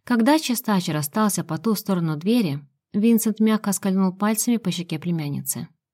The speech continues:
"Амелия, ты была права. Чистачер — славное существо, но... Прошу тебя, все же будь начеку, пока я не разберусь во всем до конца". Отступив назад, взял со стола короткий клинок,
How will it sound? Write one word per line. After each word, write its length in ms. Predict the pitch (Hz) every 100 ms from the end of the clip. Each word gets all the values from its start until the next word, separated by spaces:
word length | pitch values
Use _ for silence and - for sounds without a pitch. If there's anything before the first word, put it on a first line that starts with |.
| _ -
"Амелия, 760 | 190 185 180 151 147 160 - _
ты 100 | -
была 260 | 196 180 175
права. 580 | 170 175 170 190 147 147 _ _ _ _ _
Чистачер — 540 | - 262 254 247 247 226
славное 500 | - 269 254 208 180
существо, 760 | 180 170 175 - - 247 214
но... 340 | 175 208 160 143 _ _ _ _
Прошу 300 | - 180 -
тебя, 420 | 196 175 143 147 170
все 180 | - 196
же 140 | 170
будь 220 | 170 240 247
начеку, 500 | 190 180 - 156 156 _ _ _ _
пока 300 | 190 180 185
я 100 | 170
не 140 | 170
разберусь 600 | 160 156 - 156 165 -
во 100 | 208
всем 220 | 175 160
до 100 | 151
конца". 440 | 147 151 147 - 143 _ _ _ _ _ _ _ -
Отступив 560 | 226 - 254 254 269
назад, 520 | 240 220 220 254 220 -
взял 260 | 175 214 208
со 140 | 185
стола 360 | 180 196 208 202
короткий 400 | 175 185 180 175
клинок, 580 | 175 180 226 226 -